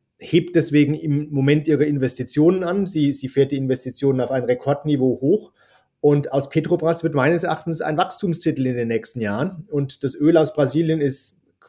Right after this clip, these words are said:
qualitativ sehr hochwertig. Es hat unter anderem auch relativ niedrige, ähm, C O zwei Emissionen im Vergleich zu anderen schmutzigeren und, und weniger qualitativ guten Ölen.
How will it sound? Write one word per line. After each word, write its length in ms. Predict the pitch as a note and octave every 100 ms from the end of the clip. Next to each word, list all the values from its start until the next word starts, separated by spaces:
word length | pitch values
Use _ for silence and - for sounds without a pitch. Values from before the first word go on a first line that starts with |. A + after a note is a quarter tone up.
| _ -
qualitativ 640 | C#3+ D#3+ E3 D3 D#3 C#3
sehr 180 | C3 A#2+
hochwertig. 540 | E3 - - F3+ F3+
Es 120 | D#3
hat 160 | C3+ C3+
unter 220 | F3 E3
anderem 300 | C#3 C#3 C3
auch 240 | B2+ B2 - _ _ _
relativ 440 | A#2+ D3 D3 D3 C3
niedrige, 720 | C#3+ D3 C#3 B2+ B2+ A#2+ A#2+ A#2+
ähm, 480 | A2+ A2+ G#2+ G2+ _ _ _ _ _ - -
C 200 | - C#3
O 80 | B2
zwei 260 | A#2 B2+ F3
Emissionen 500 | F3 D3+ E3+ E3 D#3+
im 80 | D3+
Vergleich 320 | C#3 B2+ C3
zu 160 | -
anderen 520 | B2+ D3 D#3 C#3+ D3 C#3
schmutzigeren 640 | - F#3 F3+ D3+ C#3+ D3
und, 220 | C3 -
und 180 | - A#2+
weniger 340 | B2 D3 D#3 D3
qualitativ 680 | - C#3+ C#3+ C#3+ C3 D3
guten 240 | - D3 C#3+
Ölen. 380 | C#3+ C#3+ D3